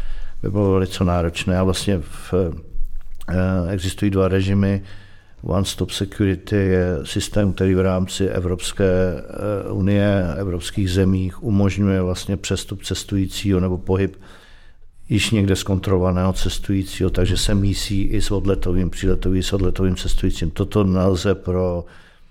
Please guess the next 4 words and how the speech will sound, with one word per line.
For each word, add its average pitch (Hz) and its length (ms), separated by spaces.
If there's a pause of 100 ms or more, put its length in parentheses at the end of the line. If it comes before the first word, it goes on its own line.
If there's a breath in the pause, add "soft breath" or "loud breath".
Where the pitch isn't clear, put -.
(160 loud breath)
lety 98 380
mimo 90 760
Schengen, 95 720 (1000 soft breath)
takže 95 420